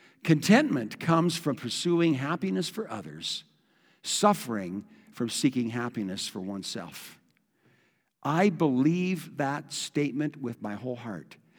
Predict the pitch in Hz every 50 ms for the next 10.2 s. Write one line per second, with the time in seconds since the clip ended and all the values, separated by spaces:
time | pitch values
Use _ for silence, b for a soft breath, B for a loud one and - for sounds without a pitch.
0 | b b b b b - 123 120 131 135 143 151 160 175 190 196 196 196 196 202
1 | 185 165 156 160 170 165 165 - - - 170 160 160 170 165 165 - - - 143
2 | 139 - - 123 117 107 143 147 160 160 - 170 165 160 160 - - 143 131 107
3 | - - 147 147 151 156 147 - 143 147 147 143 - - 139 147 147 - 117 131
4 | 135 143 147 147 147 - - 147 147 143 131 127 - - 160 160 147 143 117 135
5 | 135 135 135 143 135 - B B B B 170 156 - 160 160 170 156 160 - 147
6 | 123 107 165 170 165 156 160 156 147 135 143 147 151 151 151 143 143 147 139 120
7 | 127 127 131 147 156 156 - B B B B B B B B B 127 139 143 -
8 | 127 131 135 139 143 131 - - 123 123 - - - - 131 113 101 - 101 82
9 | - - 107 - 117 104 - 104 107 92 101 107 107 107 110 123 127 123 120 123
10 | 123 117 110